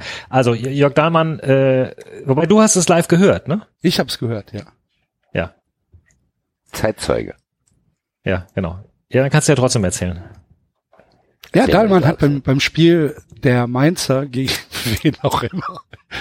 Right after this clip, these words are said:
Speaker 2: Ich weiß
Speaker 3: Augsburg.
Speaker 2: es schon gar nicht mehr.
Speaker 1: Augsburg.
Speaker 2: Augsburg,
Speaker 3: Augsburg.
Speaker 2: siehste. Ähm, aufgezählt, wo, äh, die verschiedenen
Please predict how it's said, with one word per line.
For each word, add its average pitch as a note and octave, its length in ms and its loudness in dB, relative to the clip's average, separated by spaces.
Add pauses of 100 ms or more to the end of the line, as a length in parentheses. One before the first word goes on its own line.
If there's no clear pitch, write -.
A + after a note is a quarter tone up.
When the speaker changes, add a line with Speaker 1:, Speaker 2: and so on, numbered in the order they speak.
(100)
Speaker 2:
Ich - 180 -6
weiß C3+ 140 2
Speaker 3:
Augsburg. B2+ 240 -2
Speaker 2:
es C#3 100 2
schon D#3 160 -2
gar B2+ 240 -10
nicht - 260 -10
mehr. D#3 120 -14 (320)
Speaker 1:
Augsburg. A2+ 420 0 (260)
Speaker 2:
Augsburg, - 20 -4
Speaker 3:
Augsburg. C3+ 520 0
Speaker 2:
siehste. C3 380 -2 (440)
Ähm, C#3 380 0 (580)
aufgezählt, F3 680 0 (880)
wo, A3+ 640 0
äh, F#3+ 360 4
die D#3+ 260 -8
verschiedenen F#3+ 840 -4